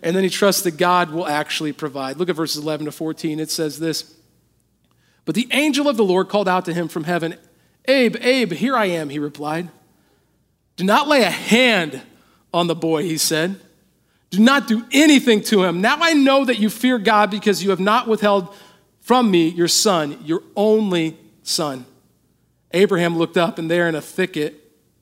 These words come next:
he saw a ram." They've been praying for a lamb of God, "caught by its horns. He went over and took the ram and sacrificed it as a burnt offering instead of his son." So Abraham called that place, "The Lord will provide." And to this day, it is said, "On the mountain of the Lord, it will be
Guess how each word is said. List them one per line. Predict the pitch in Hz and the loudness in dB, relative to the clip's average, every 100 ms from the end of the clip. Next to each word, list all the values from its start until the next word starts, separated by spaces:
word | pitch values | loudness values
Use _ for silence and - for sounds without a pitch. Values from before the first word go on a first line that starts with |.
| _ _ - | _ _ -14
he | 160 | -6
saw | - 190 151 | -2 0 -2
a | |
ram." | 143 165 160 147 143 | -4 -4 -4 -4 -4
They've | 151 | -6
been | 156 | -6
praying | - 170 151 | -6 -6 -6
for | 165 | -6
a | 143 | -8
lamb | 143 143 | -8 -10
of | 139 | -10
God, | 131 147 151 | -8 -6 -6
"caught | - 196 185 | -4 -6 -4
by | 165 160 | -4 -6
its | 156 - | -6 -8
horns. | 170 156 151 190 | -6 -8 -8 -8
He | |
went | 175 190 196 | -6 -4 -2
over | 180 165 180 | -2 -2 -4
and | 165 | -6
took | - 214 | -6 -6
the | 175 | -4
ram | 165 175 180 | -2 -2 -2
and | |
sacrificed | 175 220 214 214 180 170 165 - | -2 0 -2 -2 -4 -2 -4 -2
it | 202 196 - - | -4 -4 -20 -10
as | 165 170 | -2 -2
a | 180 | 0
burnt | 185 196 | 0 -2
offering | 170 190 - 165 | 0 0 -2 -6
instead | 151 151 - 170 160 | -4 -6 -4 -4 -4
of | 139 139 | -8 -8
his | 131 | -6
son." | - 151 135 120 120 _ _ _ _ _ - | -4 -4 -10 -16 -20 _ _ _ _ _ -12
So | - | -6
Abraham | 175 202 247 185 170 | 0 0 0 -4 -4
called | - 170 180 180 | -6 -6 -4 -4
that | 185 - | -8 -8
place, | 147 131 117 - _ _ _ | -12 -12 -12 -14 _ _ _
"The | - | -14
Lord | 135 139 151 170 151 | -12 -10 -10 -10 -10
will | 143 | -14
provide." | 139 135 123 120 123 | -12 -16 -14 -14 -14
And | 120 | -14
to | 135 | -12
this | 151 202 | -8 -8
day, | - 131 123 | -10 -14 -14
it | 135 135 | -14 -10
is | |
said, | - 156 139 127 | -8 -8 -10 -12
"On | 131 | -14
the | 131 | -14
mountain | 127 135 190 196 | -12 -12 -10 -10
of | 190 | -8
the | 175 | -8
Lord, | 143 131 - | -10 -14 -16
it | - 147 139 | -12 -14 -12
will | 143 135 | -14 -14
be | 131 143 120 | -14 -14 -14